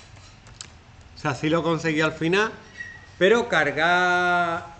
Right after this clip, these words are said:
cargar datos de Kaggle. Sí lo conseguí al final descargándome el archivo, pero digo, "Mira,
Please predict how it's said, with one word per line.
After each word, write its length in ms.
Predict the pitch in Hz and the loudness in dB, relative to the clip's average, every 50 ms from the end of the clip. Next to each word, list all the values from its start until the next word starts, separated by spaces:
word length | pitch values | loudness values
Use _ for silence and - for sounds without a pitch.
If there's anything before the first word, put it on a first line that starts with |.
| - - | -16 -8
cargar 580 | - 147 139 135 127 131 147 160 170 180 180 170 | -4 -2 -2 -2 0 0 0 0 2 2 2 2
datos 300 | 180 180 175 196 202 175 | 0 0 0 0 -2 0
de 120 | 180 165 | 0 0
Kaggle. 420 | - - 147 147 131 107 98 90 - - - - - | 0 0 0 0 0 -2 -6 -10 -12 -16 -20 -20 -10
Sí 120 | - 151 | -6 -2
lo 140 | 147 165 170 | 0 0 0
conseguí 380 | 156 170 160 165 170 160 147 151 | 0 -2 -4 -4 -4 -2 -2 -2
al 100 | 151 135 | -2 -2
final 300 | - - 147 151 165 170 | -4 -6 -6 -4 -2 -2
descargándome 520 | 160 - - 147 139 135 135 135 135 135 | -4 -4 -4 -6 -6 -6 -6 -6 -6 -4
el 60 | 135 | -4
archivo, 360 | 131 127 127 - - 104 107 101 | -4 -4 -6 -8 -12 -12 -10 -10
pero 140 | 110 107 107 | -10 -10 -8
digo, 120 | 110 110 | -8 -8
"Mira, 300 | 123 131 131 120 110 107 | -6 -6 -6 -6 -8 -10